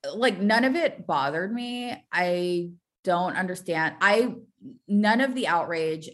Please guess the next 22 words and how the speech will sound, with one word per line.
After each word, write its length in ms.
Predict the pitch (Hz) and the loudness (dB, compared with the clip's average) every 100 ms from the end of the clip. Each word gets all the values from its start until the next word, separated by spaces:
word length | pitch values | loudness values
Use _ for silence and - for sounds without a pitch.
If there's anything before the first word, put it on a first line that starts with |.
| - | 2
I, 280 | 247 262 254 | 2 2 4
I 180 | 233 277 | 4 6
have 180 | 392 320 | 4 4
never 340 | 220 190 196 | 4 4 2
understood 480 | 170 175 - 165 156 | 0 -4 -2 -2 -2
any 320 | 156 156 151 | -2 -2 -4
outrage 560 | - 120 143 147 143 143 | -4 -6 -4 -4 -6 -8
directed 400 | 170 143 131 131 | -6 -6 -6 -10
towards 240 | - 156 | -6 -6
Gwyneth 260 | 156 147 151 | -4 -8 -6
Paltrow 320 | 151 147 151 | -8 -6 -8
or 160 | - 147 | -6 -6
Goop. 280 | 156 147 147 | -6 -10 -10
So, 160 | - 151 | -6 -4
like, 240 | 127 143 | -4 -4
I'm 180 | - 165 | -2 -2
the 100 | 175 | -2
wrong 260 | 160 147 151 | -2 -4 -6
person 240 | 147 156 | -8 -8
to 120 | 156 | -10
ask, 280 | 143 143 175 | -6 -6 -6
'cause 200 | - 156 | -8 -10